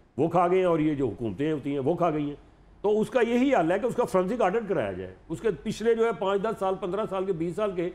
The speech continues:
ऑडिट कराएं, आपके सामने आ जाएगी। और जब वो फज पेमेंटें सामने आएंगी तो उसको कहें भी वापस करें ये सारी, किस चक्कर में ली है आपने। फिर इन्होंने कहा था जी सत्रह परसेंट हमें जो है उस पे जो हमारी, अ,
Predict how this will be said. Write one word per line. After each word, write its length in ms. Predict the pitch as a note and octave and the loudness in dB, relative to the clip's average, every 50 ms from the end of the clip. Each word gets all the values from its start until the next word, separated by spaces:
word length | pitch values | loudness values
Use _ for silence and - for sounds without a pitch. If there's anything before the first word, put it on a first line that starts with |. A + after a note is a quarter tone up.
| - - - - - - - | -10 -16 -20 -20 -8 0 2
ऑडिट 300 | F3 F3+ F#3 A3+ C4 A#3+ | 4 4 4 2 -4 -2
कराएं, 300 | G#3 A3+ F#3+ F#3 F#3+ G#3 | 0 2 2 4 4 4
आपके 280 | G#3 E3+ - A3 C4 A#3+ | 2 2 2 0 -2 0
सामने 300 | - A3 A3 B3 C#4 C4 | 2 0 2 2 2 2
आ 100 | B3 G#3+ | 4 4
जाएगी। 300 | G#3+ A3 G#3 G3 G3 - - - _ _ _ - | 4 2 2 0 -4 -8 -12 -20 _ _ _ -2
और 100 | F#3 D#3 | 0 2
जब 160 | E3 G#3 G#3+ | 4 4 4
वो 100 | A3 A3 | 2 2
फज 300 | - - F3+ G#3 A3 A#3+ | 2 2 2 2 2 2
पेमेंटें 380 | B3+ A#3+ A#3 A#3+ A#3 A3+ A3+ F#3+ | 2 2 2 2 2 2 0 2
सामने 300 | E3+ F#3 F3 F#3+ G#3+ G#3 | 2 0 0 0 0 0
आएंगी 200 | F#3+ F#3+ F#3+ G3 | 2 0 0 0
तो 80 | G3 | -2
उसको 200 | F#3+ - - G3+ | -2 -2 -2 -2
कहें 140 | F3 F#3+ F#3+ | -2 -2 -2
भी 60 | G#3 | 0
वापस 320 | G#3 F3 D3 C#3 - E3 - | 2 2 0 0 -2 -6 -6
करें 180 | D#3 A2+ F#2+ | -6 -6 -6
ये 120 | F#2 F#2 F2+ | -6 -8 -10
सारी, 240 | E2+ G#2 E2 D#2 E2 - - - - - - | -10 -12 -14 -14 -16 -20 -20 -20 -20 -14 -10
किस 120 | G#3+ G3 - - - | -10 -10 -10 -8 -8
चक्कर 220 | F#3+ D#3+ C3 F3+ E3+ | -6 -4 -4 -2 -2
में 120 | F3 F3+ | -2 -2
ली 140 | D#3 C3+ B2+ | -2 -2 -2
है 60 | B2 | -2
आपने। 240 | A2+ F#2+ E2+ F#2 F#2 - - - - - - - - - | -4 -6 -8 -12 -18 -18 -20 -20 -20 -20 -20 -20 -6 -4
फिर 120 | - F#3+ | -2 -2
इन्होंने 300 | A3 A3 A3+ A#3 A3+ A#3 A3 | 0 0 0 2 2 2 2
कहा 220 | - G3+ F#3+ G3 | 4 4 4 4
था 120 | F3+ G3 G3+ | 2 2 0
जी 140 | G#3 A3+ | 0 -2
सत्रह 380 | - - - G3 - A#3 A#3+ A#3 | -4 -4 -4 -4 0 0 0 0
परसेंट 340 | A3+ - F3+ - F#3+ F#3 E3+ | 0 -2 -4 -4 -2 -2 -2
हमें 280 | D3+ D3+ D#3 D#3 D#3+ - - - - - - - - | -2 -2 -2 -4 -6 -8 -12 -20 -20 -20 -14 -6 -2
जो 80 | D#3 E3 | 0 2
है 100 | E3 E3 | 2 2
उस 160 | E3+ E3 - | 0 -2 -6
पे 380 | C#3+ E3+ E3 D#3+ D#3+ D#3 C#3 | -6 -4 -4 -2 -2 -2 -4
जो 160 | B2+ C3 D#3 D3 | -2 -2 -2 0
हमारी, 460 | C#3+ C#3 C#3 C#3 D3 D#3 D3+ D3+ C#3 | 2 2 2 2 4 2 2 2 0
अ, 80 | - | -4